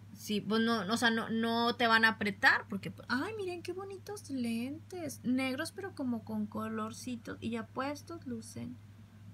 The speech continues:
así, se ven bien padres. A mí me gusta mucho lo rosa, y ustedes lo saben, pero esto, qué bonito se ve.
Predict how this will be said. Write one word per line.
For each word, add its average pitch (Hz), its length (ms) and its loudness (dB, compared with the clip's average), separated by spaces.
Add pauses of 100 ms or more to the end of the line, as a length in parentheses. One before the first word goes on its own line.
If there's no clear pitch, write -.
(100)
así, - 400 -6
se 277 240 -2
ven 277 200 0
bien 330 180 -6 (160)
padres. 311 480 -8 (100)
A 208 100 4
mí 262 120 4
me 381 60 -2 (120)
gusta 277 260 0
mucho 196 260 0
lo 180 140 4
rosa, 277 340 0
y 202 80 4
ustedes 180 360 0
lo 175 140 0
saben, 320 460 2
pero 240 280 6
esto, 254 440 0
qué 294 100 4
bonito 302 500 -2
se 208 320 -2
ve. 180 300 -4